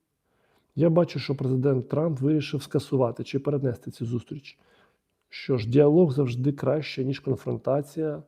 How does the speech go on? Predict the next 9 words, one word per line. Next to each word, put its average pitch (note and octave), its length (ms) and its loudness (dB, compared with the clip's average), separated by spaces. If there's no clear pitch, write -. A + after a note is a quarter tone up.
суперечки C3+ 600 -2
чи - 160 -12
тим B2+ 180 -2
більше C3 320 0
війна. B2+ 300 -4
Ми D#3+ 160 0
підтримуємо D3 500 0
продовження C3 460 0
діалогу. B2 560 -4